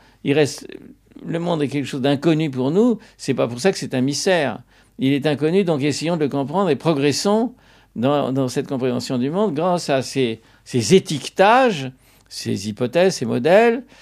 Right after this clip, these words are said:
qu'on va faire du monde extérieur. Et, et, euh, ce faisant, si vous voulez,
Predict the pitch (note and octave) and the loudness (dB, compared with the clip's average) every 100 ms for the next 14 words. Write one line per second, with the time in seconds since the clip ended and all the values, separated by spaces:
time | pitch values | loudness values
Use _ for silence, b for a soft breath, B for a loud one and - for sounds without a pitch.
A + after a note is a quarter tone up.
0 | B _ B2+ B2+ B2+ G3 D3+ C#3 D3+ D3 | B _ -2 0 2 0 2 0 0 -2
1 | - E3 E3 F3+ D3+ B2 A2+ b b b | -2 -2 0 0 -2 -6 -12 b b b
2 | b - B2+ C3 C3 - - E3 D#3 D3+ | b -6 0 2 2 0 -4 -2 0 2
3 | C3+ B2+ - - - - B2 B2 D3 D#3 | 2 0 -2 -6 -8 -8 -8 -8 0 0
4 | D3 C3+ C3+ G#3+ - - B2+ B2+ F3 G3+ | 2 0 2 -2 -2 -4 -4 0 4 4
5 | G3 | 4